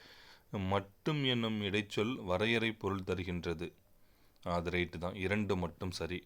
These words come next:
அடுத்து வாக்கியம் ஒன்று, வாக்கியம் இரண்டு. பண்டை தமிழ் மக்களின் வாழ்க்கை முறை, நாகரிகம், பண்பாடு, வீரம் முதலியவற்றை வெளிப்படுத்தும் நூலாக புறநானூறு விளங்கு. ரைட்டு. யாண்டு என்பது எனது என்னும் பொருளில் புறநானூற்று பாடலுக்கு ஒரு தவறு.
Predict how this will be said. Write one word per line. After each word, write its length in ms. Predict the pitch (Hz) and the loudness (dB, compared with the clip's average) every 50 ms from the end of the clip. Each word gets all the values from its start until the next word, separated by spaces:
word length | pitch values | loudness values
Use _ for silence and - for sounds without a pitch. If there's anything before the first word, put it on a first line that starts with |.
| - - - - - - - - | -14 -18 -18 -18 -18 -18 -20 -4
அடுத்து 360 | - 92 95 95 92 113 110 98 | -2 0 0 0 0 -2 -2 0
வாக்கியம் 560 | 85 87 92 92 90 - 104 95 90 85 85 | 2 4 2 2 2 0 0 0 2 0 0
ஒன்று, 320 | 85 90 90 87 127 147 | 0 -2 -2 -2 -4 -4
வாக்கியம் 520 | - 98 85 90 87 - - 90 87 82 82 | 0 0 0 0 0 -2 -2 -2 -2 -2 -2
இரண்டு. 400 | 82 85 85 85 78 82 78 - - - - - - - - - | -2 -2 -2 -2 -4 -6 -8 -10 -14 -20 -20 -20 -20 -20 -4 -2
பண்டை 380 | 92 95 107 104 117 113 107 | 0 0 2 2 2 2 2
தமிழ் 300 | - - 107 117 143 143 | 2 0 2 2 2 2
மக்களின் 520 | 127 123 113 - - 110 104 107 110 104 92 | 2 0 -2 0 0 0 0 2 0 2 2
வாழ்க்கை 420 | 87 92 104 113 - - 113 107 | 4 4 4 2 0 0 0 0
முறை, 300 | 104 95 92 90 98 101 | 0 0 0 0 0 0
நாகரிகம், 640 | 95 90 87 98 101 101 101 95 92 90 95 92 90 | 2 2 2 2 2 2 0 0 0 0 -2 -2 0
பண்பாடு, 560 | - 85 92 98 92 95 95 92 87 95 95 | -2 -2 -2 0 2 2 2 4 2 0 0
வீரம் 420 | 90 92 95 101 104 95 95 95 | 0 0 2 2 2 2 0 0
முதலியவற்றை 580 | 92 90 85 90 90 90 90 87 85 - - 90 | 0 0 0 0 0 0 -2 -2 -4 -4 -6 -4
வெளிப்படுத்தும் 640 | 85 87 90 101 101 101 107 98 95 90 - 98 90 | -2 0 0 -2 -2 -2 -4 -4 -4 -4 -4 -4 -4
நூலாக 360 | 87 87 87 87 87 107 127 | -2 -2 0 0 0 -2 -2
புறநானூறு 640 | - - 85 90 92 92 92 90 87 87 87 98 | -4 -4 -4 -2 0 0 0 2 0 0 -2 -2
விளங்கு. 260 | 95 87 85 87 87 82 | -2 -2 -2 -2 -2 -2
ரைட்டு. 480 | 78 82 87 87 - - 92 123 - - - - - - - - - - - - - | -2 -2 -4 -4 -4 -4 -4 -4 -4 -6 -14 -20 -20 -20 -20 -20 -20 -20 -16 -8 -2
யாண்டு 580 | 90 87 85 95 110 120 120 117 123 127 117 | 2 4 6 6 6 4 4 4 4 4 4
என்பது 540 | 104 98 98 98 92 101 95 92 107 120 113 | 4 4 2 0 0 0 0 0 0 0 0
எனது 460 | 95 87 92 104 110 110 120 123 113 | 0 0 2 2 2 2 2 0 2
என்னும் 300 | 104 92 95 95 95 92 | 2 0 0 0 0 -2
பொருளில் 400 | 87 92 90 90 92 95 107 117 | -2 -2 -2 0 0 -2 -2 -4
புறநானூற்று 640 | - - 95 92 98 104 107 104 101 95 85 - 90 | -4 -4 -4 -2 0 0 0 0 0 -2 -4 -6 -4
பாடலுக்கு 340 | 82 92 90 90 98 95 90 | -2 0 0 0 0 -2 -4
ஒரு 120 | 85 85 | -4 -2
தவறு. 360 | 80 85 85 85 87 85 87 | -2 0 2 2 0 0 -2